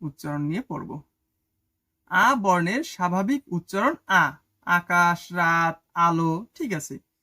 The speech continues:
কিন্তু কখনো কখনো আ জয় নিয় এর সঙ্গে থাকলে এ এর মতো উচ্চারিত হয়, যেমন জ্ঞান, জ্ঞাত, জ্ঞাপন।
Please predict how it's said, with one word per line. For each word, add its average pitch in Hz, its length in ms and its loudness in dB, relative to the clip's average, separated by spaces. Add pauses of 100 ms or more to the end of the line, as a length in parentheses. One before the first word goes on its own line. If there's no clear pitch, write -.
(220)
কিন্তু 269 200 -2
কখনো 240 380 -2
কখনো 254 460 2 (480)
আ 208 300 4 (520)
জয় 202 320 2
নিয় 208 260 0
এর 202 140 0
সঙ্গে 185 440 -4
থাকলে 185 500 -6 (140)
এ 202 120 0
এর 226 240 -2
মতো 185 320 -4
উচ্চারিত 196 500 -2
হয়, 165 320 0
যেমন 185 500 -2
জ্ঞান, 165 480 0 (360)
জ্ঞাত, 175 320 0 (540)
জ্ঞাপন। 175 480 0